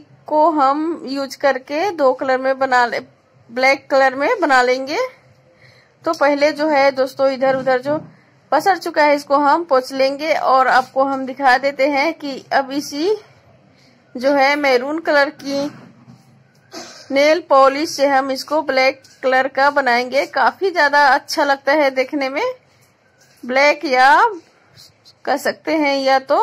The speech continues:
कॉफी कलर कह सकते हैं, काफी जो है कि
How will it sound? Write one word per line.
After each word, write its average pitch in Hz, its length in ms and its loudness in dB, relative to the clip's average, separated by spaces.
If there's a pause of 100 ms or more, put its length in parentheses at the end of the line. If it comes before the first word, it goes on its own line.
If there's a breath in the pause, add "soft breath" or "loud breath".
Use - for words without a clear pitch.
(2250)
कॉफी 262 360 0
कलर 294 280 0
कह 294 160 0
सकते 302 320 -4
हैं, 294 220 -2
काफी 254 440 -2
जो 254 280 -4
है 269 240 0
कि 285 260 -10